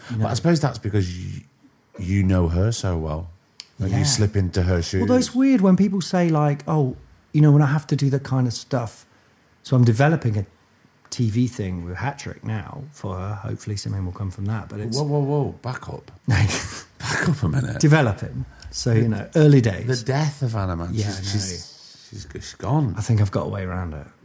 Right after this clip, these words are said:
Speaker 2: You've got a
Speaker 1: I
Speaker 2: right,
Speaker 1: think I've got a
Speaker 2: okay.
Speaker 1: cheeky way. I won't say too much now.
Speaker 2: No, don't say too much.
Speaker 1: But I think I've found,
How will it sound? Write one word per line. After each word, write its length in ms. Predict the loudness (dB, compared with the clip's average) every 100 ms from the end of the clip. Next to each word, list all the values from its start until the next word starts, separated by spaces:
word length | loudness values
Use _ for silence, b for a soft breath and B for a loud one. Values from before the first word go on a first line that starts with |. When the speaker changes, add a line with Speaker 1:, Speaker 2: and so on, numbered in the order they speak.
| -20 -12
Speaker 2:
You've 100 | -8
got 200 | -6 -8 _
a 40 | -6
Speaker 1:
I 20 |
Speaker 2:
right, 120 | -4 -4
Speaker 1:
think 80 | -4
I've 60 | -6
got 80 |
a 40 | -6
Speaker 2:
okay. 80 | -6
Speaker 1:
cheeky 240 | -6 -6
way. 200 | -6 -6 -2
I 40 |
won't 180 | 0 2
say 120 | 0
too 180 | -2 -2
much 200 | -4 -4
now. 80 | -4
Speaker 2:
No, 100 | -2
don't 120 | -2
say 140 | 0 2
too 140 | 2
much. 220 | 0 -4 -12 B B B B B B -12
Speaker 1:
But 100 | -8
I 20 |
think 260 | 0 2 2
I've 100 | 0
found, 600 | -4 -4 -2 0 -2